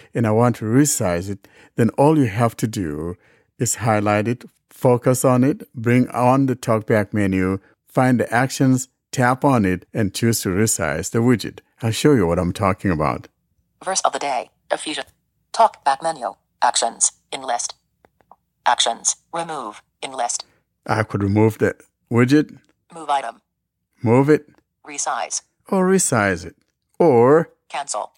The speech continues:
Speaker 1: cancel.
Speaker 2: Button. Out of list.
Speaker 1: Let's say I want to remove it.
Speaker 2: Remove. Item removed. Pixel Launcher.
Speaker 1: And now my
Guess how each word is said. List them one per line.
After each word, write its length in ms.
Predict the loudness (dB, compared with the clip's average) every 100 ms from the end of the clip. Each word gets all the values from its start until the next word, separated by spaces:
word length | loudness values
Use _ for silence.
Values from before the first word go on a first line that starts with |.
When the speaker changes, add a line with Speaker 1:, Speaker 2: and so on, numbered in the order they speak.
| -4
Speaker 1:
cancel. 340 | 0 0 -2
Speaker 2:
Button. 100 | -10 _ -8
Out 140 | -8
of 100 | -8
list. 420 | -14 -14 -12 -14 -16 _
Speaker 1:
Let's 160 | -2 0
say 120 | 0
I 40 |
want 200 | 0 2
to 60 | 2
remove 380 | 4 4 4 0
it. 120 | -8 _ _ _ _ _
Speaker 2:
Remove. 440 | -18 -16 -20 -20 _ _ _ _ _ _ _ _ -10
Item 280 | -10 -10
removed. 460 | -16 -16 -18 -20 -20 _ _
Pixel 320 | -14 -10 -8
Launcher. 420 | -6 -6 -8 -14 -14 _ 2
Speaker 1:
And 200 | 4 4
now 520 | 4 4 2 0 -4 _ _ -4
my 560 | 2 4 4 2 -2